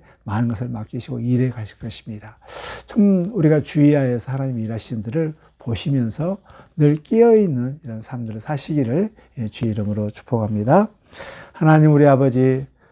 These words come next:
우리를 이 세상의 복으로 부르시고 이 구원의 복들을 선포하기를 원하신 주님, 우리를 통해서 하나님의 이름이 높여드리기를 원하신 하나님,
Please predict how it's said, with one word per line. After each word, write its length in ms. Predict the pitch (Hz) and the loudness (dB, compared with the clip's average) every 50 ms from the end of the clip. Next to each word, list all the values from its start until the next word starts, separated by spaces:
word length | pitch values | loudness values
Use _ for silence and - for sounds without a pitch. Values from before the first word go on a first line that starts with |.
| _ _ _ | _ _ _
우리를 640 | - 139 135 135 139 131 135 131 135 135 135 135 156 - _ _ _ - | -2 2 6 6 6 6 6 4 2 2 -2 -4 -8 -12 _ _ _ 2
이 180 | 170 170 180 | 4 4 4
세상의 420 | 160 - - 180 156 156 156 151 123 | 4 2 0 0 0 0 0 0 0
복으로 360 | 117 135 135 135 135 135 123 | 0 0 2 2 2 2 0
부르시고 760 | - - 131 135 139 135 - 156 127 127 123 120 123 127 - _ _ _ _ - - _ - | 0 0 0 0 0 0 -4 -8 -6 -6 -6 -6 -6 -8 -12 _ _ _ _ -20 -20 _ -2
이 100 | - 143 | 0 0
구원의 500 | 139 139 - 151 147 147 143 143 143 135 | 2 2 2 4 4 6 6 4 2 0
복들을 600 | - 139 120 - _ - 156 131 131 131 131 131 | -2 -6 -8 -6 _ -2 -2 0 0 0 -2 -4
선포하기를 600 | 135 - - 269 233 - - 196 175 160 156 156 165 | -6 -10 -10 -10 -10 -6 -2 -2 0 0 2 0 0
원하신 480 | 151 135 131 131 135 127 - - 139 135 | 0 -2 -2 -2 -4 -4 -4 -6 -6 -6
주님, 420 | 135 - 117 117 113 117 123 131 - _ - - - - - - | -6 -4 -2 -2 -2 -2 -2 -6 -10 _ -20 -20 -20 -20 -6 0
우리를 300 | - 151 147 139 139 135 | 4 6 6 6 6 4
통해서 480 | - 151 139 135 131 131 120 - 143 139 | 2 -2 -2 0 0 -2 -4 -4 -8 -8
하나님의 760 | 135 - - 185 185 185 180 180 180 175 175 175 170 175 175 | -6 -2 0 2 2 2 2 2 2 2 2 2 2 4 4
이름이 500 | 180 196 196 208 185 156 151 151 151 147 - _ _ _ - | 4 4 4 4 2 2 0 0 -2 -4 -8 _ _ _ -4
높여드리기를 800 | - 139 135 - - 143 139 131 120 139 123 117 120 123 123 | -2 -2 -2 -2 -2 0 0 0 0 0 0 0 0 0 0
원하신 560 | 127 123 120 120 123 120 123 - - 135 127 127 | 0 -2 -2 -2 -2 -2 -4 -4 -4 -6 -6 -6
하나님, 580 | 117 120 117 113 113 117 110 110 113 120 127 | -6 -6 -6 -6 -4 -4 -4 -4 -6 -6 -10